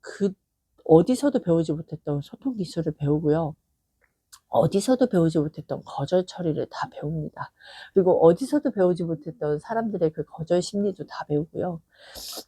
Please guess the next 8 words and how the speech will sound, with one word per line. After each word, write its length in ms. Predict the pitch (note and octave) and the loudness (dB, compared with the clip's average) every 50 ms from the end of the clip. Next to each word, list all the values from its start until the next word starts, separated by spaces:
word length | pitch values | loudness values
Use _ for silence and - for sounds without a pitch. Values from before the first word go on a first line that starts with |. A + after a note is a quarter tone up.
| _ - | _ -4
그리고 520 | F3 F3+ F#3 F#3 F3 E3+ E3 D#3+ D#3 D#3 - _ - - - _ _ _ _ | 2 4 4 4 6 6 4 4 4 2 -2 _ -20 -20 -20 _ _ _ _
그 80 | - G#3 | -10 -2
사람들이 960 | - C4 B3 B3 B3 A#3 A3 A3 A3 A3+ A3 G#3+ G#3+ G#3+ G#3 G3 F#3+ F3+ - _ _ _ _ _ _ _ _ _ _ _ - | 2 4 4 6 6 4 4 4 4 4 4 4 4 2 2 2 0 -2 -4 _ _ _ _ _ _ _ _ _ _ _ -2
본인도 460 | - - A#3+ B3+ D#4+ E4 D#4 D4+ D4 G3+ | 4 6 6 8 8 6 6 4 2 2
무슨 300 | F#3 F#3+ - D4 D#4 D4+ | 2 0 2 2 4 6
말을 160 | D4 C#4 B3+ | 6 4 4
하고 300 | B3 C4+ D4 D4+ C#4+ B3+ | 2 0 2 2 2 2
있는지를 720 | A3 G#3+ A3 G3 F3+ F3+ F#3 F3 G3+ G#3+ G3+ E3 C#3+ | 2 2 0 -2 -2 -2 -4 0 0 2 2 0 -2